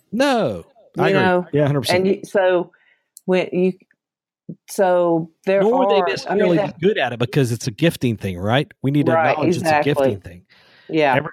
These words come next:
Speaker 1: every adult is not good at being a life group leader either.
Speaker 2: You, yeah, right.
Speaker 1: You know?
Speaker 2: Yeah.
Speaker 1: Um, and so, uh,
Speaker 2: And not every adult needs to deal with special needs stuff either. Everybody's got their own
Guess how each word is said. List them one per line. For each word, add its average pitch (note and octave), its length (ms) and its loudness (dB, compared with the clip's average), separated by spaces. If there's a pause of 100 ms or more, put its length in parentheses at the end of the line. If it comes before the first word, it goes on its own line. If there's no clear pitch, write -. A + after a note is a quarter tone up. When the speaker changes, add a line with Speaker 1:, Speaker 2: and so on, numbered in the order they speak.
(100)
Speaker 1:
every C#3+ 280 2
adult B2 460 0
is G#2+ 160 -2
not A2+ 260 -2
good A2+ 140 2
at G2+ 60 0
being G#2+ 160 0
a G2 80 -4
life B2+ 260 0
group F#2 200 -6
leader F2+ 260 -4
either. B2 280 -2 (180)
Speaker 2:
You, D3+ 340 -4
yeah, D3+ 240 2
right. C#3 360 2 (240)
Speaker 1:
You A2 160 -4
know? G#2 260 -4
Speaker 2:
Yeah. C3+ 240 4
Speaker 1:
Um, G2 420 -8 (140)
and F#2+ 200 -2
so, F#2+ 640 0 (120)
uh, F#2 180 -6
Speaker 2:
And F3+ 140 2
not F#3+ 180 2
every G#3 380 2
adult F#3+ 460 0
needs F#3+ 720 -2 (260)
to F3 100 -2
deal F3+ 400 0
with D#3 240 0 (300)
special F3 460 -4
needs E3 440 -4
stuff - 420 -4
either. D3+ 300 0
Everybody's F#3 560 0
got E3+ 240 -2
their D#3+ 200 0
own E3+ 600 -2